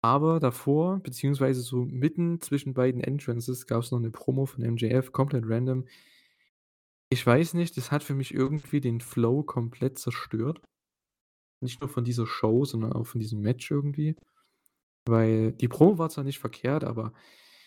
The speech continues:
äh, ich weiß ja nicht, ne? Musste die unbedingt da sein zwischen den Entrances? Kurz bevor dem Match?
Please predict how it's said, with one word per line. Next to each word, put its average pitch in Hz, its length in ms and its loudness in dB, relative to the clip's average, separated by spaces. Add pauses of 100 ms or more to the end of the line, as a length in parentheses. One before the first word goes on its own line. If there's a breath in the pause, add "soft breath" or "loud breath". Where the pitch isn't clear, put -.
(720 soft breath)
äh, 113 320 0 (720 soft breath)
ich - 180 -2
weiß 120 240 6
ja 107 80 0
nicht, 101 180 -4
ne? 117 260 -2 (520)
Musste 123 360 0
die - 180 -4
unbedingt 127 420 0
da 104 220 -2
sein 147 460 -6
zwischen 127 420 -2
den 113 140 2
Entrances? 143 760 -4 (460)
Kurz 139 280 4
bevor - 300 -4
dem 110 140 -2
Match? 123 360 -6